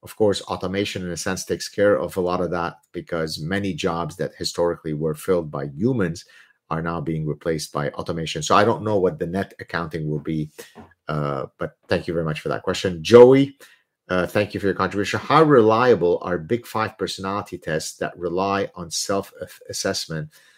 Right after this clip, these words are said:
How to adjust for bias that may be too egotistical or self-deprecating?" Yeah, so what you're asking here, it doesn't necessarily only apply to big personality tests.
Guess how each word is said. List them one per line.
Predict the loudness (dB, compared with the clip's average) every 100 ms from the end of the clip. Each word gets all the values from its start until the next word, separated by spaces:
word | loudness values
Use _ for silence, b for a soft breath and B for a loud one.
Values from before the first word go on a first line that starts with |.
| b _
How | 0 2
to | 0
adjust | 0 2 0 0
for | -2
bias | 0 0 2 0 0
that | -4 -4
may | -6 -6
be | -4 -6 -8 b _
too | -4 -4
egotistical | -2 -4 -4 -6 -4 -2 0
or | 0 0
self-deprecating?" | -2 -4 -2 -4 -4 -6 -6 -6 -12 B B B B 2
Yeah, | 4
so | 4 6
what | 6 6
you're | 2
asking | 2 2 0 -4 -4
here, | 0 4 6 4 0 _ _ _ -6
it | 0
doesn't | 2 2 0
necessarily | -2 -4 0 0 0
only | -4 -6
apply | -2 -4
to | -2 -4
big | -6 -6
personality | -8 -6 -4 -4 -4 -6
tests. | -4 -4 -4 -10